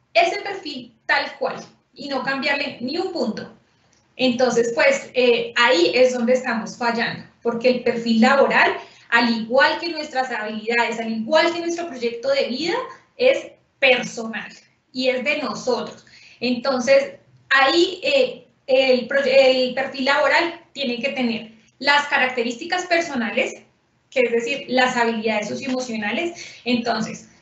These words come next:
Ángela, eh, eh, mi nombre es Ángela, soy una persona,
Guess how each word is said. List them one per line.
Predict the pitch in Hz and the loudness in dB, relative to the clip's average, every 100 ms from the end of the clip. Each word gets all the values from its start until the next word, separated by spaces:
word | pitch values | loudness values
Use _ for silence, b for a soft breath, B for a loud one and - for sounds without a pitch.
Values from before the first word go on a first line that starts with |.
| b _ | b _
Ángela, | 277 330 339 349 339 339 349 - | 2 4 4 2 4 4 4 2
eh, | 254 247 247 240 226 | 0 2 0 2 2
eh, | |
mi | 233 262 | 0 0
nombre | 254 226 | 0 0
es | 233 | 2
Ángela, | 294 294 302 | 0 2 2
soy | 294 240 | 2 2
una | 233 226 | 0 0
persona, | 262 262 - 226 226 220 226 226 | 0 -2 0 0 2 2 2 -2